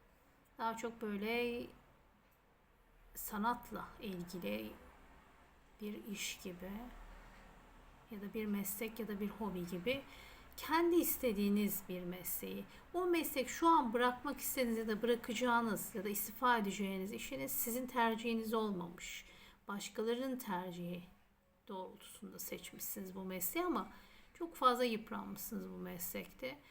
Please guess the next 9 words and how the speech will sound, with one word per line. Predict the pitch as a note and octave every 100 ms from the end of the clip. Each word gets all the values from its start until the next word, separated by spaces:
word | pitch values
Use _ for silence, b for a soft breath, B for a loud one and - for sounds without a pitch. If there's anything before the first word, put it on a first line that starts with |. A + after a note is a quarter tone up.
| B -
Bu | D4 C4
hafta | A3 - B3+ B3+ - - - -
farklı | - - A#3+ - A3
bir | A3
yön | G#3+ G#3 G#3+
demiştim | G#3+ G3+ - - G3+
ya | G3
az | F#3
önce. | F#3 F3+ F3 A3 B3